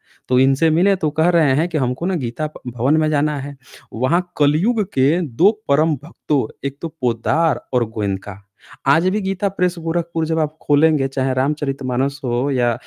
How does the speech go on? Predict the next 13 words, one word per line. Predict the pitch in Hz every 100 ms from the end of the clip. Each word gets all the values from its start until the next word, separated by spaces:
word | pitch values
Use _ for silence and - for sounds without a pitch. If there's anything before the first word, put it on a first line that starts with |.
| - _
रामायण | 123 120 120 135
वगैरह | 135 127 127
जो | 117 135
भी | 131 156
हो, | 117 120
तो | 143 131
उस | 127
पे | -
कि-, | 127 - _ - -
अनुवादक | 123 127 131 156 -
कौन | 165 190
मिलते | 147 104 104
हैं? | 95 101